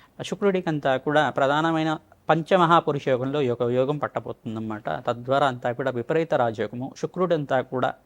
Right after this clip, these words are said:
భోగభాగ్యాలకు కారణమవుతాడు, ప్రధానంగా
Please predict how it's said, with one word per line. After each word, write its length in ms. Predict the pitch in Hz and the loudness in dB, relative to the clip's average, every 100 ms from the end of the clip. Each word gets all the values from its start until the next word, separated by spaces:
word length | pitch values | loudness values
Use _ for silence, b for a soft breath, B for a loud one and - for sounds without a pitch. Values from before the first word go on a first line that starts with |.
| _ - | _ -2
భోగభాగ్యాలకు 800 | 123 147 156 143 139 143 139 - | 0 2 4 4 4 0 -2 -2
కారణమవుతాడు, 600 | 104 113 113 113 - 120 | -2 0 -4 -8 -4 -4
ప్రధానంగా 540 | - 110 113 117 117 | -2 -4 -2 -4 -8